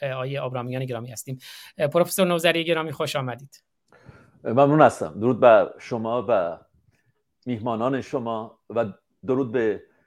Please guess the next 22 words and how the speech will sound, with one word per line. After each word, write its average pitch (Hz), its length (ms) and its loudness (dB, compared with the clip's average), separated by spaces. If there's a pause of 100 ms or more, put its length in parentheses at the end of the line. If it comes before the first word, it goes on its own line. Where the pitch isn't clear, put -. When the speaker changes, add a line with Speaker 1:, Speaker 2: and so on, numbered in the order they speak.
(400)
Speaker 2:
دختر 127 280 0
خانم‌های 117 500 -4
ایران 78 360 -10 (760)
و 156 100 4
پسران 123 540 0
ایران 73 440 -12
که 113 80 -12
پشت 131 360 -8
سر 113 220 -4
اونها 101 300 -8
هستند 101 460 -10 (840)
و 143 60 0
اینکه 147 500 0 (600)
آبروی 127 480 4
از 104 200 0
دست 110 300 -2
رفته 135 340 -4
ما 104 220 -6
رو 76 200 -14 (800)
به 127 100 -2
ما 127 140 0
برگردوندن. 87 760 -6